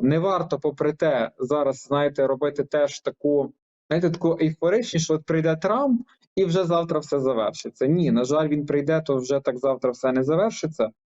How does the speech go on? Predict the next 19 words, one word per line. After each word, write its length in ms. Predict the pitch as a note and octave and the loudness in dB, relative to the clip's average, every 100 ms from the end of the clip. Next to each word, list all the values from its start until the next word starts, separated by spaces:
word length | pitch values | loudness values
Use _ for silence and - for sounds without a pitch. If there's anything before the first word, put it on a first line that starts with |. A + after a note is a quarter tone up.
| _ _ _ | _ _ _
Але 200 | C3 C#3+ | -2 0
те, 160 | D3 F3 | 2 0
що 420 | F3 E3+ E3 D#3 | 2 2 2 2
Росії 440 | C#3 D3+ D3+ F3+ | 0 -2 0 0
вкотре 380 | E3+ F3 E3 E3 | 0 0 0 0
буде 220 | D3+ D#3 | -2 0
непереливки 840 | D#3+ E3 F#3 A3 A3 D#3 D#3+ B2 A#2 | 0 2 2 2 2 0 0 0 2
і 360 | C3 C3 C3 C3 B2+ - _ _ _ _ _ _ C#3+ | 2 2 4 2 -2 -8 _ _ _ _ _ _ -6
такі 160 | C#3 E3 | 0 0
дуже 360 | C#3 F3+ D#3+ | 2 2 2
важливі 500 | C#3 C#3 C3 D3 C#3 | 0 0 0 2 2
санкційно-економічні 1500 | B2+ D#3+ D#3+ D#3 - F3+ E3 D3 C#3+ D#3 D#3 D#3 D#3 C#3+ D3+ C#3+ | 0 0 0 0 0 2 4 2 0 0 2 2 2 0 0 0
і 40 | |
політичні 680 | C#3+ C#3 C#3 D3 C#3 - C#3 | 2 0 0 -2 -4 -4 0
будуть 480 | C3+ C3 B2 C3+ | 0 0 -2 -4
ще 300 | B2+ - C3+ | -4 -2 0
робитися 520 | B2+ A#2 B2+ B2 - B2 | 0 0 0 -2 -4 -2
для 200 | B2 C3 | 0 0
них. 380 | B2+ B2 - | 0 0 -4